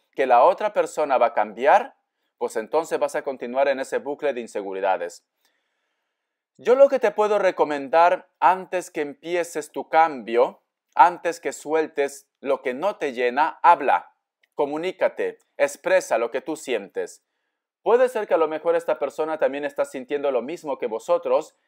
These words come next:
y está esperando que tú deas ese paso, ese salto. Está esperando la manera de que vosotros dos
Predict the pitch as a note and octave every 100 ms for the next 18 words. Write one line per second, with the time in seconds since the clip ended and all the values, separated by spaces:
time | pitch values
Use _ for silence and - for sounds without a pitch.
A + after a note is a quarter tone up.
0 | _ D3 D3 F#3 F#3 F#3+ F#3 F#3 F3 -
1 | D#3 D3 C#3+ C3 D#3 _ _ _ _ C3+
2 | - A#2+ G#3 G#3+ - F#2+ - _ - D3
3 | C#3+ - G3+ F#3+ - G2+ F2 _ _ D3
4 | D3+ F#3 F#3 F3+ F#3 F3 D3+ C#3 C#3+ E3
5 | D3+ D3 B2+ B2 D#3 D3+ C#3 C3 D3 -